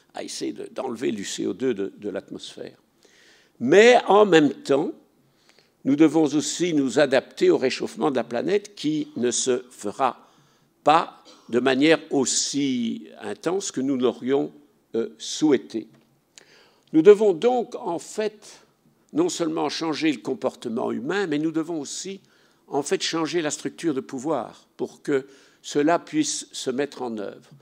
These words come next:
Nous devons développer une culture qui soit préparée au changement climatique et à ses impacts sur la société,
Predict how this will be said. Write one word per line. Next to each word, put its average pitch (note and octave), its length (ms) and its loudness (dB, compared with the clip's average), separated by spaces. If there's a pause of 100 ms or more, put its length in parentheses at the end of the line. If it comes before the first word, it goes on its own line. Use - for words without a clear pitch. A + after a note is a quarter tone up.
(480)
Nous D3+ 120 2
devons F3+ 280 4
développer E3 400 4
une D3+ 160 4
culture E3 580 0
qui C#3+ 100 -8
soit - 340 -2
préparée F#3 600 -2
au B2 80 -2
changement C3 440 -8
climatique A#2+ 640 -10 (300)
et D3 140 -6
à D3 40 -4
ses C#3 260 -8
impacts C3+ 380 -8
sur A#2+ 140 -8
la G2+ 100 -8
société, - 720 -12